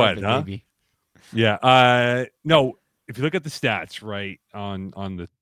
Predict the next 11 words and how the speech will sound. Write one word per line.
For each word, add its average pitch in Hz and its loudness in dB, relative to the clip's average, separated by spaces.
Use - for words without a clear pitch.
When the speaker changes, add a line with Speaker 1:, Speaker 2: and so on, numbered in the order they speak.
Speaker 2:
on 95 -12
the, 90 -12
on 92 -14
the, 87 -12
um, 80 -16
webpage 110 -8
Speaker 1:
Standings 170 -8
Speaker 2:
for 139 -6
Speaker 1:
or 113 -8
player 110 -8
stats? - -16